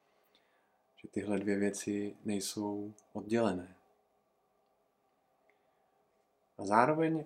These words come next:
můžeme tu báseň číst také jako takovou pozvánku k tomu, abychom v tom, co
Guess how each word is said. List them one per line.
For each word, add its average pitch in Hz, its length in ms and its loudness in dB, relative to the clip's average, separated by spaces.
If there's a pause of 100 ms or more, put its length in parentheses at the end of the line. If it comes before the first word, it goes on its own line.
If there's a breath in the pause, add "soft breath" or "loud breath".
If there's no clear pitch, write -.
můžeme 143 580 0 (300)
tu 131 100 -4
báseň 127 440 0
číst - 520 -4
také 127 340 -2
jako 123 200 -2
takovou 127 640 0 (420)
pozvánku 120 500 2
k 127 120 -6
tomu, 127 380 2
abychom 123 600 -2 (2750)
v - 120 -18
tom, 113 260 4
co 113 500 0